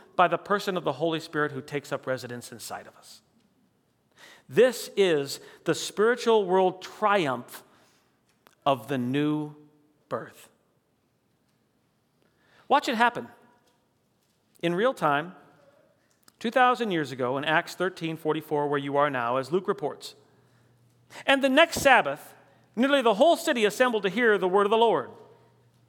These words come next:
But when the Jews saw the crowds, they were filled with jealousy and began contradicting the things spoken by Paul, blaspheming. Paul and Barnabas spoke out boldly and said,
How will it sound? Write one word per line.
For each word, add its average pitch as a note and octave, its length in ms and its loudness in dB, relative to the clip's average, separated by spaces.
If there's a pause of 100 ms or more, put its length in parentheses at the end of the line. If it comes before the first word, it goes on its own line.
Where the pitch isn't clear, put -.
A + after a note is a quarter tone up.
(400)
But A#3 100 2
when C#4+ 120 2
the B3+ 80 2
Jews D#4+ 360 2
saw B3 220 6
the G3+ 80 -4
crowds, G3 640 4
they A3+ 100 4
were G#3 160 2
filled G#3+ 320 0
with D#3+ 120 -2
jealousy D#3 640 0
and A2 100 -16
began F3 280 0
contradicting A3 640 0
the D#3 60 -4
things E3 240 -4
spoken F3 300 -4
by D#3+ 140 4
Paul, D#3+ 320 2
blaspheming. D3 760 0 (800)
Paul G3+ 340 6
and D3+ 140 0
Barnabas G3 340 2
spoke G#3+ 300 4
out G#3+ 180 6
boldly G#3+ 380 6
and D3+ 100 -4
said, E3+ 320 2